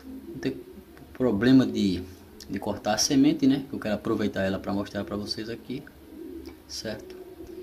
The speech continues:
Temos outra espécie de limão, pessoal, que eu não tenho aqui, que é o, o limão cravo, que muita gente pensa que ele é,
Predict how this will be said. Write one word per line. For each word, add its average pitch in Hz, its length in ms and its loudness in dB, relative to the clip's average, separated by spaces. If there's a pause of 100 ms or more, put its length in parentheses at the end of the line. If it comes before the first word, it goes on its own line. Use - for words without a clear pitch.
(480)
Temos 135 320 10
outra 131 180 6
espécie 131 420 2
de 120 80 0
limão, 110 300 0
pessoal, 98 280 -4
que - 80 -10
eu 131 60 0
não 139 80 0
tenho 131 220 -2
aqui, 147 340 -6 (400)
que 110 260 -6
é 107 120 -4
o, 110 300 -6
o 110 40 -4
limão 120 280 0
cravo, 110 420 2
que - 180 -8
muita 127 320 0
gente 131 280 0
pensa 143 520 0 (1200)
que 135 240 4
ele 147 300 2
é, 135 300 2